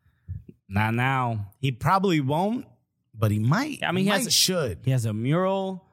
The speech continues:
Speaker 1: Uh, there's a, I
Speaker 2: He's already a kind of a, uh, a, I mean, the, the shirt that came out is Joseph Martinez changed, uh, Atlanta.
Speaker 1: Yeah, yeah. I mean,
Speaker 2: That's
Speaker 1: shout, shout out
Speaker 2: huge.
Speaker 1: to that, uh, that shirt.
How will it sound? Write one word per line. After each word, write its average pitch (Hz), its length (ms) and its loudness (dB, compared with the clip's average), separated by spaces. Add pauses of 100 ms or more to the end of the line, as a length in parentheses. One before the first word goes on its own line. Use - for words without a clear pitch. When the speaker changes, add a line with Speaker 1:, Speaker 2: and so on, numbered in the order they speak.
(160)
Speaker 1:
Uh, 101 760 -2
there's 101 220 0
a, 104 200 -4 (240)
I 123 180 -4
Speaker 2:
He's 240 180 0
already 311 480 2
a 196 60 4
kind 190 420 0
of 170 100 0
a, - 20 2
uh, 143 680 0 (360)
a, 160 40 0
I 175 40 2
mean, 202 180 2
the, 202 140 -2
the 175 160 0
shirt 320 240 0
that 294 140 -2
came 254 200 -2
out 302 200 0
is 160 180 2
Joseph 139 500 -2
Martinez 156 540 -4
changed, 143 580 -2 (380)
uh, 135 240 2
Atlanta. 165 640 0
Speaker 1:
Yeah, 233 220 2
yeah. 254 280 0
I 180 80 2
mean, 196 120 0
Speaker 2:
That's 196 260 0
Speaker 1:
shout, 170 140 0
shout 453 200 2
out 165 140 -4
Speaker 2:
huge. 190 160 -2
Speaker 1:
to 170 80 -2
that, 170 260 -4
uh, 117 380 -6
that 113 180 -6
shirt. 147 320 0